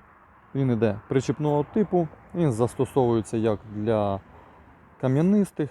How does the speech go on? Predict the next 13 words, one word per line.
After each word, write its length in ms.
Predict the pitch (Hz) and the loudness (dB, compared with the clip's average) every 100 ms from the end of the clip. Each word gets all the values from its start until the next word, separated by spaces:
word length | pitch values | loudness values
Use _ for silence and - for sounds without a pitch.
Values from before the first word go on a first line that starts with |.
| - | -4
так 180 | 156 170 - - - | -2 -2 -6 -20 -8
і 160 | 135 | -6
для 380 | 123 113 120 113 | -4 -2 -2 -2
засмічених 680 | 104 104 131 131 - 110 101 | -4 -6 -6 -6 -4 -4 -4
ділянок 520 | 107 110 113 123 107 - _ _ _ _ _ _ _ _ _ _ _ | -2 0 2 0 -2 -6 _ _ _ _ _ _ _ _ _ _ _
полів, 360 | - 110 127 156 - _ _ _ _ | -6 -2 0 -2 -4 _ _ _ _
де 140 | 110 113 | -6 -2
ви 120 | 107 | -2
будете 360 | 101 110 95 98 | -2 -6 -6 -6
ним 220 | 107 110 | -4 -4
працювати. 540 | - 92 - 95 - - _ _ _ _ _ _ _ | -6 -14 -12 -12 -12 -16 _ _ _ _ _ _ _
Ширина 520 | - 165 160 156 131 | -2 0 2 2 0
обробітку 840 | 104 110 107 117 104 113 _ 107 | -2 -4 -2 -2 0 -4 _ -10